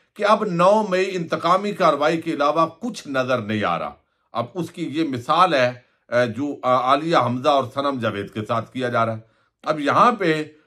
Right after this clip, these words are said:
लाहौर के मुकदमात के अंदर जब इनको छोड़ा गया, रिहा हुई, तो इनको जाके मियाँ वाले के मुकदमे में डाल दिया गया।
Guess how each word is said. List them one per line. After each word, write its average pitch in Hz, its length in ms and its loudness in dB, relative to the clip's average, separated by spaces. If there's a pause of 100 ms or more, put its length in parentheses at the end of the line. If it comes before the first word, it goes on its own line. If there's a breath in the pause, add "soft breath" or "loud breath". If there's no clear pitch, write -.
(120)
लाहौर 165 460 4
के 196 140 -4
मुकदमात 160 600 0
के 180 60 -2
अंदर 170 240 0
जब 160 340 -4
इनको 151 320 -10
छोड़ा - 360 0
गया, 113 260 2
रिहा 104 340 0
हुई, 90 360 -4 (380)
तो 143 140 -14
इनको 156 360 -2
जाके 127 400 2
मियाँ 170 360 2
वाले 123 280 4
के 117 120 -4
मुकदमे 104 420 -4
में 107 140 0
डाल 120 220 4
दिया 123 220 -2
गया। 120 280 -6